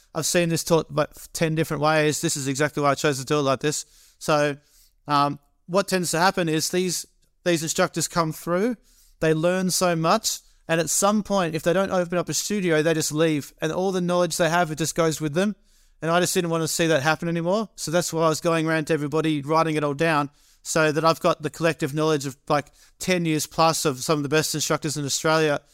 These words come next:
I've just got it all in one spot. So that's, like, another point of value that I wanted to give people is, you know, that it just doesn't go to waste. Because what happens is in every studio, there's a couple of instructors that are, like, the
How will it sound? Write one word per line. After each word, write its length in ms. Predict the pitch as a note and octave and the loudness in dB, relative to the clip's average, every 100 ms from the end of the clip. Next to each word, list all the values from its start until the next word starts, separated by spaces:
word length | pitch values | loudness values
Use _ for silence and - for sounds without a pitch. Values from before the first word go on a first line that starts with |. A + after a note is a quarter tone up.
| _ _ | _ _
I've 80 | E3+ | -6
just 180 | D#3+ D#3+ | -4 0
got 120 | F#3 | 0
it 80 | E3 | 2
all 340 | F3+ E3+ - _ _ _ _ _ - | 4 2 0 _ _ _ _ _ -6
in 100 | F3 | -2
one 120 | F3 | 0
spot. 400 | D#3+ G3 F3 - - _ _ | 0 2 2 0 -16 _ _
So 320 | - F3 E3 | 2 4 4
that's, 380 | E3 E3+ - - | 2 -2 -4 0
like, 260 | D#3+ D3+ - | 0 0 -6
another 300 | D3 E3 D#3+ | -2 0 0
point 180 | D#3 E3 | 0 -2
of 80 | C#3+ | 2
value 260 | D3+ D3+ | 2 2
that 140 | C#3+ D3 | 2 0
I 40 | |
wanted 240 | D3 D3 C3+ | 0 0 -4
to 60 | |
give 280 | C#3 D#3+ - | -2 -2 2
people 300 | D#3 D3 D3 | 2 2 0
is, 240 | C#3+ - - _ _ _ - - _ | -2 -4 -8 _ _ _ -20 -20 _
you 80 | D#3 | -2
know, 240 | C#3+ C#3 C#3+ _ _ _ _ _ _ _ _ _ _ | 0 0 -4 _ _ _ _ _ _ _ _ _ _
that 300 | C#3+ C#3+ C3+ _ _ | -2 -2 -2 _ _
it 180 | D#3+ - | -6 0
just 200 | F#3 - | 0 2
doesn't 260 | F#3 F3+ | 2 2
go 140 | E3 E3 | 0 0
to 80 | D3+ | 2
waste. 560 | C#3+ E3+ D#3 - - _ _ _ _ - | 2 2 2 -4 -8 _ _ _ _ -12
Because 360 | D#3+ F#3 E3+ - | 0 2 2 -2
what 160 | - G3 | -2 2
happens 360 | F#3+ F#3+ F#3 F3 | 2 2 -2 -2
is 200 | E3+ - _ _ - | -4 -6 _ _ -6
in 140 | G3+ | 0
every 240 | G#3+ G3 F#3+ | 0 0 0
studio, 480 | - G#3+ G#3+ A3+ G#3 | -2 0 2 2 2
there's 140 | E3+ | -2
a 40 | |
couple 240 | - F#3+ F#3 | -2 0 0
of 60 | |
instructors 520 | E3+ - F3+ - F3 D#3 | -2 0 0 0 -2 2
that 160 | F3 | 2
are, 40 | D#3 | 2
like, 260 | D#3+ D3+ | 2 0
the 240 | - D3+ | -2 -4